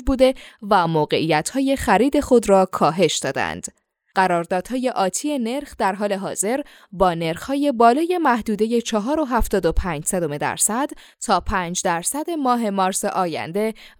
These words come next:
و کاهش نرخ بهره در نیمهٔ دوم سال دو هزار و بیست و سه قیمت گذاری می‌شوند.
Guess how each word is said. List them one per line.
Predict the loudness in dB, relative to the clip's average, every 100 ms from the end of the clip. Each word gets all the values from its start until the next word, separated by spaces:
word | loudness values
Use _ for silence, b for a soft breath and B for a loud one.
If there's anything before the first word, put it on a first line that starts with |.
| 0
و | 2 2
کاهش | 0 0 0 -2 -2
نرخ | -2 -2 -2 0
بهره | 0 2 0 0 -2 -2
در | 0 0
نیمهٔ | 0 -2 -2 -2 -2
دوم | 2 2 2 -2
سال | -2 0 0
دو | -2
هزار | -2 -4 -4 -6
و |
بیست | -4 0 0
و |
سه | 2 2 0
قیمت | 2 2 2 -2 0
گذاری | 2 4 2 2
می‌شوند. | -2 -4 -2 -4 -6 -12